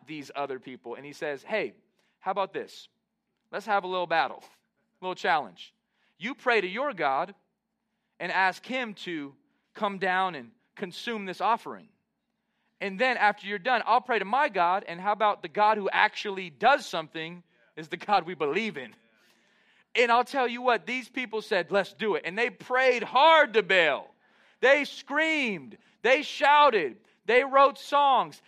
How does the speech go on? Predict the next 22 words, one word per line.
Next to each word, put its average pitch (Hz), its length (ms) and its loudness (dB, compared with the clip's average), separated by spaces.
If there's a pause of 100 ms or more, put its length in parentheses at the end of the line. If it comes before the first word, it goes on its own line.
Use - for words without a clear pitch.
They 247 120 2
got 240 280 2
knives 226 580 0
and 160 180 -12
rocks 233 440 2
and 175 100 -12
began 196 300 -6
to 160 80 -6
cut - 420 -4
themselves 165 720 -2 (160)
just 294 320 -6
to 240 80 -8
try 254 400 2
to 226 100 0
get 226 320 0 (240)
Baal's 233 400 2
attention. 196 640 -6 (140)
Baal 247 340 4
doesn't 254 560 2
exist. 233 960 2 (3750)
And 143 80 -20
finally, 202 680 0